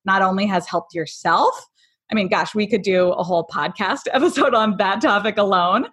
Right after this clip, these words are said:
but inspires other business owners, both male and female, around the globe. I love it. I'm so honored to have you here on the podcast, Jennifer.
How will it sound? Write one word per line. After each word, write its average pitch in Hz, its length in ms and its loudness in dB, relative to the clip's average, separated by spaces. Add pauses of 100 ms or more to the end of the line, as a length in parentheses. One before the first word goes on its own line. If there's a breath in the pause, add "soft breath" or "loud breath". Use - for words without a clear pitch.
(340 loud breath)
but 208 300 0 (140)
inspires 208 720 0
other 180 400 2
business 170 340 -4
owners, - 460 -10
both 180 300 2 (180)
male 214 340 2
and 294 240 0
female, 175 440 -2 (460)
around 185 260 2
the 175 80 0
globe. - 280 -10 (300)
I 220 60 4
love 190 180 2
it. 160 100 -2
I'm 220 100 0
so 247 220 0
honored 226 320 2
to 262 80 0
have 202 260 0
you 208 80 -2
here 202 160 -2
on 185 100 0
the 185 60 -4
podcast, 180 520 -4
Jennifer. 190 480 -4